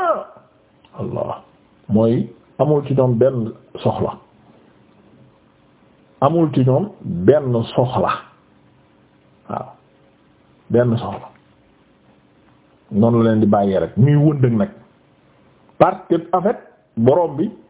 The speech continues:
ci maandu teem la leen di seetaan. Waaw. Ñu nekk ci àddina bi nag, nekk seen, seen, seen, seen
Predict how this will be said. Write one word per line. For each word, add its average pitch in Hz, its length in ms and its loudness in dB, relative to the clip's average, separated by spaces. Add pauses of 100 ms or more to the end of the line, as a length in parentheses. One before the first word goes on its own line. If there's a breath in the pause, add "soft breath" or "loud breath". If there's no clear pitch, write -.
(280)
ci 151 100 4
maandu 156 400 2
teem 113 200 0
la 113 80 2
leen 113 140 0
di 104 100 2
seetaan. 98 380 -2 (1700)
Waaw. - 320 -6
Ñu 110 160 4
nekk 135 300 0
ci 160 100 0
àddina 135 360 0
bi 123 100 2
nag, 127 120 0
nekk 139 240 0 (120)
seen, 131 280 2 (180)
seen, 135 300 2
seen, 135 300 0
seen 139 200 2